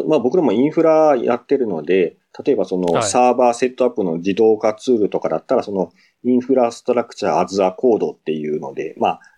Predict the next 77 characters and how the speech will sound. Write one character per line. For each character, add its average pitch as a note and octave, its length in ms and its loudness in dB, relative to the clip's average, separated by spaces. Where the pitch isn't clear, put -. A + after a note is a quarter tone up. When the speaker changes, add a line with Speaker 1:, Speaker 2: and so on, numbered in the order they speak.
Speaker 2:
い - 20 -2
は D#3+ 100 0
い A2+ 40 2
は A#2 60 0
い。 G#2+ 60 -4
Speaker 1:
全 - 0 -
部 F#2+ 160 0
コ C3 280 2
ー - 20 2
ド A2 100 4
で G#2+ 140 2
定 A2+ 240 0
義 E2+ 160 -8
で F2 120 -2
き F2+ 140 -8
ま D#2+ 140 -8
す。 E2+ 260 -4
で、 G2 140 0
で B2+ 160 0
き B2+ 100 -20
た G2 120 0
も F#2 120 -2
の F2+ 100 -2
が E2+ 120 0
ど F#2+ 160 0
う - 20 -2
な E2+ 120 -2
っ - 40 -18
て - 100 -6
る E2 100 -4
か E2+ 100 -2
を E2 80 -2
チ - 160 -2
ェ - 20 -8
ッ - 20 -16
ク F#2 120 -8
す F2+ 100 -8
る E2 100 -2
ツ - 200 -4
ー F#2+ 60 4
ル F#2 100 2
も D#2 100 -4
あ D2+ 40 -2
り D#2 60 -4
ま D#2+ 140 -2
す - 100 -10
と - 80 -4
い E2+ 40 -2
う - 20 -2
の E2 60 -2
だ D#2+ 80 -4
と、 F2+ 100 -4
ま F2+ 140 0
あ、 - 20 -4
ほ D3+ 160 -2
ぼ E3 100 0
ほ E3 100 0
ぼ C#3 120 -2
カ C#3+ 160 -4
バ C3+ 100 2
レ C3 100 0
ッ B2+ 40 -6
ジ C3 140 -2
は A#2 100 2
百 - 300 -8
パ C3 120 0
ー G#2+ 40 -2
に E2 120 -8
近 - 280 -4
い F2+ 60 -6
ん - 20 -16
で D2 100 -20
す - 100 -20
け D#2 120 -20
ど、 D#2 260 -6
Speaker 2:
う B2 80 -10
ん。 G#2 220 -10